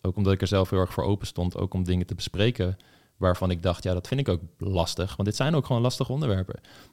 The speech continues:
Bijvoorbeeld, als mannen bij ons op een training komen, ja, laten we ze op meerdere vrouwen afstappen.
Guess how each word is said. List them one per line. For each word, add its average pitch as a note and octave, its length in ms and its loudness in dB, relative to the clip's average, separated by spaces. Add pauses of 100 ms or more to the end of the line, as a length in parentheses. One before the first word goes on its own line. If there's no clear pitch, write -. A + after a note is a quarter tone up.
Bijvoorbeeld, B2+ 560 -2
als G#2 140 -4
mannen A2 260 4
bij G2 120 2
ons G2 120 2
op G2 60 -8
een F#2 80 -2
training G#2+ 320 2
komen, F#2 400 0
ja, G2+ 220 -4 (120)
laten F#2 500 2
we A2 40 0
ze G#2+ 80 4
op - 120 -4 (220)
meerdere G2 480 6
vrouwen A#2 300 2
afstappen. - 400 -10